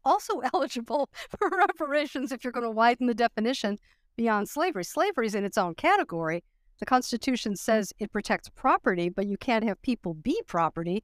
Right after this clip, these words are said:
'cause that is a complete fault in the structure. So slavery is in a different category. But no one alive today was a slave, and no one alive today owns slaves, and no one in California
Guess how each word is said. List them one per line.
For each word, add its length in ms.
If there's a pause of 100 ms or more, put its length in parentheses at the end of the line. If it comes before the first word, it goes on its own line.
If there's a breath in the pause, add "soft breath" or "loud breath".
(160 soft breath)
'cause 160
that 340
is 220
a 20
complete 480 (160)
fault 260
in 120
the 60
structure. 520 (300)
So 360 (220)
slavery 460
is 80
in 100
a 60
different 300
category. 520 (340)
But 200
no 240
one 180
alive 400
today 300
was 280
a 60
slave, 460
and 120
no 140
one 160
alive 460
today 420 (360)
owns 260
slaves, 400
and 180
no 140
one 180
in 140
California 720